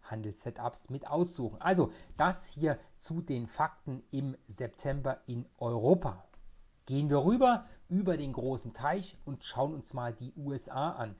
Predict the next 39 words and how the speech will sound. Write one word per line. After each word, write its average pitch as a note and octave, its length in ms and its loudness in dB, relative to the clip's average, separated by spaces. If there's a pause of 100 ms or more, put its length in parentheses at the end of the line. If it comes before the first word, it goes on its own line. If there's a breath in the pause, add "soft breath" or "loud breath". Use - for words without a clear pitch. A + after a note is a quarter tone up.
(200 loud breath)
In C#3+ 120 -4
den D#3+ 180 2
U D3+ 100 -2
S - 160 -2
A D#3 320 -2 (140 loud breath)
sind - 320 -6
die C#3+ 240 -4 (180 loud breath)
Konjunkturerwartungen C3+ 1400 0 (320 loud breath)
ebenfalls C3+ 800 -4
nach A#2 240 -6
unten D#3+ 360 -4
gegangen, G#2+ 320 -8
ne? F3 140 -4
Die F#3 120 -12
Konjunkturerwartung, C#3+ 840 -2
auch A#2+ 200 -8
hier D3+ 260 0
diese C3 400 -8
Linie, D3+ 480 -2
die C#3+ 220 -6
wir A#2+ 60 0
hier G#2+ 120 -2
haben, D3 180 -2
und C3 140 -10
hier B2+ 160 -4
sehen C#3 300 -2
wir C#3+ 60 4
es, C3+ 120 0 (240 loud breath)
es - 220 -12
war B2+ 140 2
ein A2+ 120 -6
ganz C3 260 -2
schöner C3+ 220 -2
Rutsch C3 420 0 (280 soft breath)
auf B2+ 260 0
die B2+ 240 -8
Unterseite. C3+ 680 -4
Der C3+ 140 -8
Erwartungsindikator C#3 1200 0